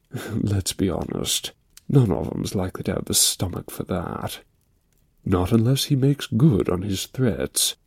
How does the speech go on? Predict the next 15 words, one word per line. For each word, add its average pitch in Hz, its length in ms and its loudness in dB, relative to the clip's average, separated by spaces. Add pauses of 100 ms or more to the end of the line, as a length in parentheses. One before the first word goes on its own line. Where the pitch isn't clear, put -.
(280)
at 92 220 4
which - 200 -6
point - 340 0
it'll 107 160 2
be 110 140 2
too 135 260 0
late. 117 600 2 (1400)
So, 78 720 4 (120)
all 143 300 4
they 143 260 4
can 131 260 0
do 104 460 4
is 127 500 2 (880)
<laughs> - 300 -2 (1200)
nothing. 92 1080 -2